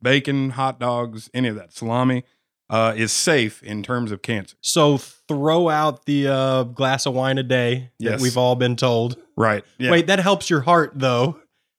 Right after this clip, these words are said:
Speaker 2: but also
Speaker 1: But
Speaker 2: increases your risk
Speaker 1: it
Speaker 2: of
Speaker 1: causes
Speaker 2: cancer.
Speaker 1: cancer. Actually, it specifically said, like, in the article, it was like, "Well, what about all the healthy effects of alcohol and stuff?" And it's like, we're just saying that in terms of cancer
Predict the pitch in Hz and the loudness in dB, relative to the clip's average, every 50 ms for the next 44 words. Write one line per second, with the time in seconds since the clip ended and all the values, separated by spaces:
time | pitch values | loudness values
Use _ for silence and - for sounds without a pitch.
0 | _ - 131 127 143 143 - - 143 147 156 151 - 165 151 151 156 127 120 117 | _ -6 2 4 4 4 4 2 0 0 0 2 2 2 4 4 6 6 6 6
1 | 117 113 - - 165 147 147 151 151 143 147 160 151 - 120 123 156 143 131 120 | 4 4 2 2 0 2 2 2 2 2 2 2 2 2 2 2 4 4 4 4
2 | 117 113 - 110 - 160 151 143 139 - 139 110 117 135 139 139 - 135 117 98 | 6 4 4 2 2 2 4 4 4 2 2 2 2 2 2 2 0 -2 -2 -2
3 | - - 117 - - 143 127 131 120 127 117 101 - - 123 123 123 113 104 104 | -2 -6 -6 -2 -2 -2 -2 -2 -4 -4 -4 -4 -2 -2 0 0 0 -2 -4 -8
4 | 101 98 107 110 110 107 101 104 110 113 107 - - 107 104 104 101 98 101 104 | -8 -8 -6 -6 -6 -4 -2 0 0 0 0 0 -2 -2 0 -2 -2 -4 -6 -6
5 | 101 104 104 117 113 104 113 107 104 104 104 104 107 110 117 123 135 135 156 156 | -6 -4 -2 -2 -2 -2 -4 -4 -4 -4 -4 -4 -4 -4 -2 -2 -2 -2 -2 -4
6 | 175 202 214 185 160 139 - - 120 110 - - 110 104 104 107 104 - 107 107 | -4 -4 -4 -4 -6 -6 -4 -4 -6 -6 -8 -10 -10 -8 -8 -8 -8 -8 -8 -8
7 | 110 104 101 92 - 107 101 101 104 101 95 - 113 104 104 - - _ _ _ | -8 -8 -10 -10 -8 -8 -8 -8 -10 -10 -6 -4 -4 -4 -4 -6 -10 _ _ _
8 | _ _ _ - 117 131 127 143 139 127 - 127 120 117 117 120 127 127 120 104 | _ _ _ 4 4 4 6 4 2 0 2 2 2 2 4 4 2 2 2 0
9 | 107 110 104 - 113 113 110 101 113 113 - - 110 107 107 101 - 131 127 135 | -2 -4 -4 -2 -2 0 0 -2 -4 -6 -4 -2 -2 -2 -2 -2 -2 -2 -2 -2
10 | 135 | -4